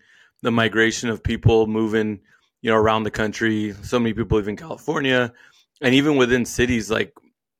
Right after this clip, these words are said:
places that were tough, you know, tough areas growing up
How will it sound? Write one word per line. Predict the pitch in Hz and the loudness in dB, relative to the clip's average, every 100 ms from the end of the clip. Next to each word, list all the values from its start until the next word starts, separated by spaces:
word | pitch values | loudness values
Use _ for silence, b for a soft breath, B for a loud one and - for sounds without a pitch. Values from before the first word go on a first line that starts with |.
| _ _ _ _ - | _ _ _ _ -6
places | 120 117 113 | 0 0 2
that | 120 120 | 0 0
were | 110 | -2
tough, | - 107 104 - - _ | -2 -2 -2 -4 -18 _
you | 135 | -8
know, | 101 | -8
tough | 98 117 101 107 | -4 -6 -4 -2
areas | 104 104 98 | 0 -2 -2
growing | 110 101 104 | -2 0 -2
up | 101 | -6